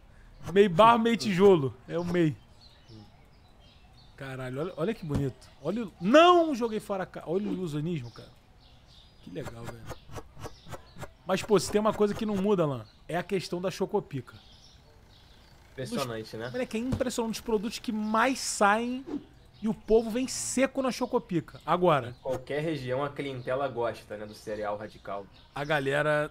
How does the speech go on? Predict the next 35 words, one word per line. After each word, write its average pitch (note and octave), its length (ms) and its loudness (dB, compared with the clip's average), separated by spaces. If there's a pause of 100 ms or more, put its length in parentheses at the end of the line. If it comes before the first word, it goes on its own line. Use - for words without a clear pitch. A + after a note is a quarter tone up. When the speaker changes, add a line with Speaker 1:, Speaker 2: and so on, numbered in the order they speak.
(120)
Speaker 1:
ainda D#3 320 -2
não E3 140 -2
viu, D#3+ 220 -2
né? C#3+ 120 -2
A C#3 40 -6
galera C3+ 280 -4
aqui C3+ 160 -10
da C3 80 -8
minha B2+ 160 -8
live, C#3+ 300 -4
né? C3 100 -8
Pelo B2 200 -10
menos C#3+ 460 -8 (520)
quem C#3+ 100 -6
não C#3+ 100 -4
tá D3+ 120 -6
acompanhando C3+ 360 -8
a B2 60 -8
série. D#3+ 360 -6 (1000)
O D3+ 80 -8
que G3 240 0
que F#3 240 0
é D#3+ 100 4
você E3+ 420 0
vender E3+ 600 0 (100)
aquele F3 460 -2
galão E3+ 560 4
de F3+ 160 -2
água? A#2 400 -2 (960)
Speaker 2:
Porra. - 160 -10 (760)
Speaker 1:
Aquilo A#3 460 2
ali, A3 240 6
meu G#3 120 4
Speaker 2:
Cara, E3 120 4
Speaker 1:
irmão, B2 180 -4